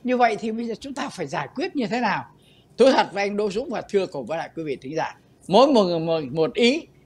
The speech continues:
nhưng mà tất cả nhìn chung thì tôi thấy là mọi người đều bảo rằng là mình trước hết là đừng có nhắc đến cái chuyện đó làm chi. Đó là điểm thứ nhất. Cái điểm thứ nhì là chúng ta vẫn phải tiếp tục làm những gì mà chúng ta phải làm. Tức là vẫn tiếp tục phải yểm trợ cho Ukraine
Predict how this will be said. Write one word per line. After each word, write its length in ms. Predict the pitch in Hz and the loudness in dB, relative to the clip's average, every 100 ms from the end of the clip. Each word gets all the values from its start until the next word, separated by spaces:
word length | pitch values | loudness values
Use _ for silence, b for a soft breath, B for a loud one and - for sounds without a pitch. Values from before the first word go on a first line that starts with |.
| _ | _
nhưng 160 | 208 | 0
mà 100 | 208 | 0
tất 320 | 175 269 269 - | 0 -2 -2 -4
cả 300 | 143 98 127 | -4 -4 -8
nhìn 280 | 156 185 156 | -4 -2 2
chung 200 | 220 208 | 4 4
thì 100 | 180 139 | 2 0
tôi 220 | 175 180 175 | 2 0 2
thấy 160 | 180 | 0
là 120 | 208 160 | 0 -2
mọi 180 | 139 | -6
người 120 | 131 127 | -6 -6
đều 120 | 127 | -6
bảo 180 | 117 110 | -8 -12
rằng 140 | 120 | -8
là 160 | 131 113 _ b b b _ | -6 -8 _ b b b _
mình 320 | 180 208 185 143 - _ _ | 6 6 4 0 -10 _ _
trước 160 | 311 247 | 2 6
hết 160 | 359 | 6
là 120 | 233 | 4
đừng 220 | 196 202 170 | 0 -4 -6
có 120 | 233 | -8
nhắc 260 | 311 269 | -8 -8
đến 140 | 277 277 | -8 -8
cái 100 | 302 | -6
chuyện 220 | 214 160 | -6 -4
đó 100 | 170 | -4
làm 180 | 202 143 | -4 -6
chi. 240 | 175 190 - _ | -8 -8 -10 _
Đó 100 | - | -10
là 140 | 190 156 | -8 -6
điểm 180 | 135 120 | -8 -8
thứ 100 | 160 | -4
nhất. 180 | 262 - - b b | -2 -2 -8 b b
Cái 100 | - | 2
điểm 220 | 269 214 175 | 6 4 2
thứ 80 | |
nhì 280 | 269 262 202 | -2 0 2
là 260 | 175 170 160 _ _ | 0 -2 -6 _ _
chúng 180 | - 320 | -8 -4
ta 200 | - 233 | 2 4
vẫn 220 | 202 262 | 4 -2
phải 180 | 190 156 | -4 -8
tiếp 160 | - 269 - | -4 -4 -2
tục 200 | 226 175 | -8 -2
làm 260 | 180 160 | -2 -2
những 140 | 175 220 | -6 0
gì 180 | 196 | 0
mà 120 | 156 135 | 0 -6
chúng 200 | 180 226 | -10 -8
ta 140 | 185 | -8
phải 200 | - 107 | -8 -8
làm. 200 | 139 131 - _ _ _ | -6 -6 -10 _ _ _
Tức 120 | 240 | 2
là 160 | 233 170 | 4 2
vẫn 180 | 165 185 | 0 2
tiếp 180 | 262 247 | 2 2
tục 120 | 196 | -4
phải 120 | - 123 - _ | -6 -12 -12 _
yểm 160 | 170 131 | -2 0
trợ 220 | - 147 | 0 -2
cho 160 | 123 185 180 | 0 0 2
Ukraine 460 | 202 - 226 240 | 2 4 4 4